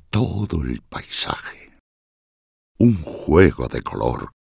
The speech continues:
vibraba ante mis ojos, desde el más puro verde al morado más saturado. Rojos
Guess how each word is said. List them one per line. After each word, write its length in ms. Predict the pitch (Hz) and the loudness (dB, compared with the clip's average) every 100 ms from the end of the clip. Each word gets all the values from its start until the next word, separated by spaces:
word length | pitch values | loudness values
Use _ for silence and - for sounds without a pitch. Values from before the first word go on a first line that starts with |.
| _ _ - | _ _ -4
vibraba 800 | 71 78 95 92 95 87 69 | 0 4 6 6 4 2 -4
ante 420 | 55 58 - - 65 | -6 -10 -10 -6 -6
mis 320 | 53 - - | -4 -4 -4
ojos, 520 | - - 60 - - - - _ _ _ _ - | -6 -8 -8 -8 -12 -20 -20 _ _ _ _ -6
desde 460 | 73 71 - 82 | -2 -2 -2 0
el 140 | 71 62 | 0 0
más 420 | 67 101 - - _ - | -2 -2 -2 -4 _ -4
puro 360 | 104 101 78 | 0 0 0
verde 580 | 67 69 - - 73 71 _ _ _ _ _ _ _ - | -2 -4 -6 -8 -8 -8 _ _ _ _ _ _ _ -6
al 220 | - 107 | -4 -2
morado 720 | 104 95 50 - 73 69 - - | -2 -2 -2 0 0 0 -4 -8
más 240 | - - - - | -8 -6 -4 -4
saturado. 880 | - - - - - - - - _ _ _ _ _ _ _ _ _ _ _ _ _ _ - | -6 -8 -10 -8 -10 -12 -16 -16 _ _ _ _ _ _ _ _ _ _ _ _ _ _ -14
Rojos 1000 | - - 65 98 107 - - 80 - - | -2 0 4 4 4 -4 -8 -8 -6 -10